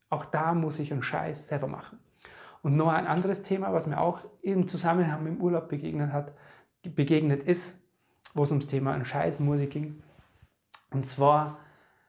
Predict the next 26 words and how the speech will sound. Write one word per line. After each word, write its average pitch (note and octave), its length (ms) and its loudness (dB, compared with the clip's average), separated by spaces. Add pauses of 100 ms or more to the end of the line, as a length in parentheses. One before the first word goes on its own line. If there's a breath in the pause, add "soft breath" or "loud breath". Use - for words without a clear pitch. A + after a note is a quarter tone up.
(640 loud breath)
kam E3 240 2
so D#3+ 120 2
der D3+ 80 4
Moment C#3+ 380 2
im D#3 140 -4
Urlaub E3+ 360 0
oder C#3 140 -2
nach C#3+ 260 -2
dem F3 100 -2
Urlaub D3 360 0
auch D3+ 180 -4
auf, D3 400 -4 (340 soft breath)
wo D3 100 0
ich C#3+ 60 2
mir C#3+ 80 2
gedacht C#3 380 -4
habe, C#3+ 160 -4
„Mo, B2+ 460 0 (800)
das - 180 -10
wär C#3 80 -2
doch D3 120 -6
schon - 300 -8
ein - 60 -14
geiles - 460 -10
Leben.“ D3 400 -6
Ja? C#3+ 180 -8